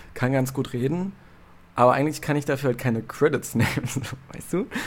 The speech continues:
Weil es ja keine bewusste Entscheidung war, so zu sein.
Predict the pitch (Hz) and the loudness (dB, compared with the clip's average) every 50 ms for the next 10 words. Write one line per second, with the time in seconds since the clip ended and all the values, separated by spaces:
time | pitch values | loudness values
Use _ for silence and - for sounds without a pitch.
0 | - - - - - 104 117 120 117 117 - 135 117 - 135 131 135 120 113 117 | -8 -10 -10 -10 -8 -2 0 0 0 0 0 -2 0 2 2 2 2 2 2 0
1 | 131 139 - - 120 110 - - 127 135 135 123 113 110 101 110 117 113 - - | 0 0 0 0 0 0 2 0 2 2 4 4 4 2 2 0 -2 -4 -4 -6
2 | 101 95 110 120 127 110 98 | -2 0 2 2 2 2 -2